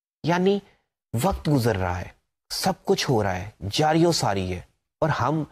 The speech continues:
एक सांस की भीख के लिए तरसते रहते हैं। हम, हमारा मामला सिर्फ सांस की उस डोरी के साथ वाबस्ता है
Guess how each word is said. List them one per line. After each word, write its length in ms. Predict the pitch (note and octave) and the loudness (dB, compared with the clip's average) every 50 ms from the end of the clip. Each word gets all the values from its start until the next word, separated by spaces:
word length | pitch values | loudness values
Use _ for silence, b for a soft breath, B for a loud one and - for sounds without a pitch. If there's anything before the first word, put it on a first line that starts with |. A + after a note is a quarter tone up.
| B B B B B B | B B B B B B
एक 220 | F3 F#3+ - - | 0 0 0 -2
सांस 500 | - - - - - C3 C#3+ F3 E3 - | -6 -8 -6 -2 0 0 0 0 -2 -4
की 200 | - - - E3+ | -6 -2 0 0
भीख 420 | D3+ G#2 G2 - - G#2+ C3 - _ - | 0 0 -2 -2 -2 -2 -2 -2 _ -2
के 80 | D#3 | 0
लिए 160 | D3 C#3 B2+ | 2 2 2
तरसते 400 | A2 - G2 F#2+ F2 - - - | 0 0 -2 -2 -4 -4 -6 -6
रहते 300 | G#2 - - - - - | -6 -6 -8 -10 -12 -18
हैं। 160 | - - - - _ _ _ _ _ _ _ _ _ _ _ _ _ _ _ _ _ _ _ _ _ - - | -20 -20 -20 -20 _ _ _ _ _ _ _ _ _ _ _ _ _ _ _ _ _ _ _ _ _ -6 -4
हम, 200 | B2 C3+ A#2+ A2+ B B B B B B | -2 -2 -2 -4 B B B B B B
हमारा 360 | - A2 A2 A#2+ C3 D3+ F3 | -4 0 0 2 2 2 2
मामला 460 | F3 D3+ B2+ A#2 G#2+ G#2 A#2 C3+ C#3+ - B B B B | 2 2 0 0 -2 -2 -2 -2 -2 -2 B B B B
सिर्फ 220 | - F3+ E3 - | -2 -2 -2 -2
सांस 420 | - - - B2 A#2+ C3+ C#3+ - | -6 -4 -2 0 0 0 -2 -2
की 140 | - - D#3+ | -2 0 0
उस 300 | - - D3 C#3 - - | 2 2 0 -2 -2 -4
डोरी 300 | G2+ G#2+ G#2 G#2+ B2 D#3+ | -2 0 2 2 2 2
के 120 | D#3+ F#3 E3 | 2 0 0
साथ 180 | - E3 D3+ - - | 0 0 -2 0 -2
वाबस्ता 420 | A#2+ A2+ G2+ G2 F#2+ - - A2+ G#2+ | -2 0 0 -2 -4 -4 -4 -2 -2
है 180 | G#2 G#2+ A2+ | 0 0 -2